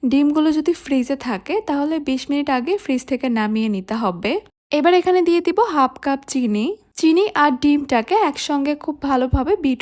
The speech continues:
করে নিতে হবে। আমি এখানে একটা ইলেকট্রিক বিটার নিয়ে নিয়েছি। আপনারা চাইলে হ্যান্ড হুইস্ক দিয়েও এই কাজটা করে নিতে পারেন, সেক্ষেত্রে কিন্তু সময়টা একটু বেশিই লাগবে। চিনি আর ডিমটাকে একটু সময় নিয়ে বিট করতে হবে, যেন চিনিটা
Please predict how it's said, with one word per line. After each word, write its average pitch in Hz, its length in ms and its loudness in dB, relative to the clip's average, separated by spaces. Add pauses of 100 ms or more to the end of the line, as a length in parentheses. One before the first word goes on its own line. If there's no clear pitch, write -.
করে 254 160 0 (100)
নিতে 202 280 -6
হবে। 202 260 -2 (520)
আমি 285 140 2 (100)
এখানে 302 220 -2 (140)
একটা 277 180 -2 (180)
ইলেকট্রিক 254 440 -2
বিটার 247 300 -2
নিয়ে 214 220 0
নিয়েছি। 190 420 -4 (380)
আপনারা 349 280 2
চাইলে 370 300 4
হ্যান্ড 302 200 0
হুইস্ক 302 240 -2 (100)
দিয়েও 320 240 2
এই 330 140 -2
কাজটা 262 240 -2 (100)
করে 269 220 2
নিতে 269 240 -4
পারেন, 277 180 2 (100)
সেক্ষেত্রে 269 380 -2 (100)
কিন্তু 269 200 -2 (120)
সময়টা 262 380 0
একটু 262 120 -6 (120)
বেশিই 247 300 0 (100)
লাগবে। 196 340 -2 (380)
চিনি 330 240 4 (140)
আর 285 160 2
ডিমটাকে 311 520 2 (140)
একটু 277 180 -4 (140)
সময় 285 380 2
নিয়ে 302 120 0 (100)
বিট 262 160 0 (100)
করতে 226 340 -2
হবে, 208 280 0 (140)
যেন 277 140 0 (140)
চিনিটা 262 300 0